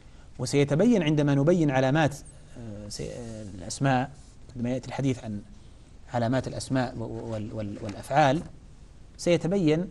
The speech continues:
آه، أن، آه، من علامات ال-، الأسماء ال-، آه، الإسناد أو الحديث عن الشيء. والضمير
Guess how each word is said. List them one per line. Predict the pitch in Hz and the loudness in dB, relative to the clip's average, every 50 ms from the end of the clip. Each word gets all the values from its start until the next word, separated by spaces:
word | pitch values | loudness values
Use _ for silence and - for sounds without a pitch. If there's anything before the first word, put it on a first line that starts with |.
| - | -10
آه، | - 147 139 135 139 | -8 -8 -8 -6 -4
أن، | 139 135 131 | -2 0 0
آه، | 127 127 135 147 151 147 143 135 127 123 127 120 120 123 | 0 0 0 -2 -4 -6 -6 -6 -6 -6 -6 -8 -10 -8
من | 127 131 127 123 | -6 -6 -6 -4
علامات | 113 117 120 117 117 139 160 156 143 - | -4 -2 -2 0 0 2 0 0 0 -2
ال-، | 123 120 - 113 107 104 | -6 -6 -6 -8 -10 -10
الأسماء | 101 101 92 85 82 95 110 - - 135 156 180 202 - - - | -10 -10 -12 -12 -10 -8 -8 -2 0 2 4 4 2 0 -4 -10
ال-، | - 127 123 131 | -8 -8 -8 -8
آه، | 135 104 101 95 101 98 185 - - - - - - - - - - - - - - - - - - - - - - - 120 | -8 -10 -10 -10 -12 -12 -12 -14 -14 -16 -16 -18 -18 -18 -18 -20 -20 -20 -20 -20 -20 -20 -20 -20 -20 -20 -20 -20 -10 -8 -8
الإسناد | 127 - 127 - - 151 147 147 147 151 147 | -6 -4 -4 0 2 2 4 4 4 2 2
أو | 139 123 | -2 -4
الحديث | 117 - - 143 156 165 139 | -4 0 2 4 4 4 4
عن | 135 123 120 | 2 0 -2
الشيء. | 117 - - 110 113 139 - - - - - - - - - - - - - - - - - - - - - - | -2 -2 -2 -2 -2 -4 -6 -10 -16 -20 -20 -20 -20 -20 -20 -20 -20 -20 -20 -20 -20 -20 -20 -20 -20 -20 -4 0
والضمير | 135 131 131 131 139 165 135 131 131 123 123 123 135 143 156 175 208 220 202 214 - - | 2 4 4 4 2 0 -4 -6 -8 -6 -6 -2 2 4 4 6 6 6 6 4 4 2